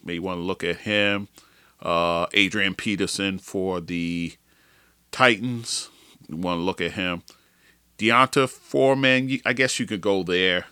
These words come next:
if, you know, they're going with three running backs. I guess you could go there. Um, check and see if, uh, Javonte Williams for the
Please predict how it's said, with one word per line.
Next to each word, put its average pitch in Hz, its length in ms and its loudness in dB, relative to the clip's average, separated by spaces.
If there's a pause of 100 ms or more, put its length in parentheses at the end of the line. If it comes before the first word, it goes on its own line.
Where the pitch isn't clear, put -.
(160)
if, 82 160 -8 (260)
you 85 180 -6
know, 82 160 -4
they're 82 120 -8
going 85 400 -8
with 87 160 -8 (180)
three 90 220 -4
running 82 340 -8
backs. 80 440 -6
I 90 100 -14
guess 95 300 -6
you 80 80 -6
could 78 160 -8
go 76 200 -6
there. 71 360 -8 (800)
Um, 67 720 -8 (480)
check - 260 2
and 143 80 2
see 147 160 4
if, 120 120 4 (240)
uh, 92 380 4 (520)
Javonte 120 640 2
Williams 107 640 2
for 101 280 0
the 92 360 0